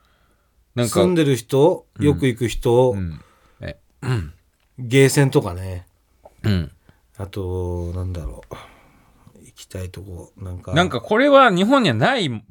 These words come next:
Speaker 1: 文化ですよ」みたいなのも教えてほしいですね。その、なんか。
Speaker 2: そういうなんか、変わったマッサージとか。
Speaker 1: こう、こう、そう、リラクゼーション。こんな、これはもう韓国にしかないですみたいなのとか。
Speaker 2: うん。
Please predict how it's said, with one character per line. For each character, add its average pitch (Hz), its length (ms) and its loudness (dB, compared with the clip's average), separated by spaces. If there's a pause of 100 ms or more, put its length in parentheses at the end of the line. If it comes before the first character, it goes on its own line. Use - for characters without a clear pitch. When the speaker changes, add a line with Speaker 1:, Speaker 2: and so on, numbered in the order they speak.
(120)
Speaker 1:
文 151 180 -4
化 117 140 -8
で 101 100 -10
す - 80 -16
よ」 98 80 -14
み 95 80 -18
た 90 80 -16
い 85 40 -14
な 85 60 -16
の 80 60 -18
も 80 60 -18
教 - 120 -20
え - 40 -20
て 92 80 -20
ほ 90 60 -14
し 90 80 -20
い - 40 -20
で 82 60 -20
す - 80 -20
ね。 71 80 -20
そ 82 120 -20
の、 80 300 -20 (1800)
な 98 100 -8
ん 87 100 -8
か。 65 260 -16 (920)
Speaker 2:
そ 107 180 -10
う - 20 -4
い 101 60 -4
う - 20 -10
な 101 80 -10
ん 87 60 -14
か、 90 160 -14 (340)
変 117 100 -4
わ 113 80 0
っ 110 60 -12
た - 100 -6
マ 110 100 0
ッ 107 40 -4
サ - 140 -6
ー 104 60 -4
ジ 90 60 -10
と - 60 -14
か。 107 60 -10
Speaker 1:
こ 87 160 -8
う、 85 40 -12
こ 113 160 -2
う、 85 60 -6
そ 92 200 -4
う、 - 80 -12
リ 110 100 -2
ラ 135 120 4
ク 135 120 -4
ゼ 131 200 4
ー - 40 4
シ 101 100 -6
ョ 82 40 -4
ン。 76 40 -12
こ - 160 0
ん 165 140 6
な、 151 320 2 (320)
こ - 140 -6
れ 165 60 2
は 147 60 -4
も 87 200 -8
う - 40 -18
韓 170 180 -8
国 107 160 -10
に 90 60 -8
し - 60 -16
か 85 100 -12
な 92 100 -8
い 92 80 -8
で 76 100 -12
す 60 100 -20
み 62 80 -18
た - 100 -18
い 57 40 -14
な 55 60 -18
の 58 60 -18
と 104 60 -12
か。 101 380 -6
Speaker 2:
う 90 80 -8
ん。 82 220 -14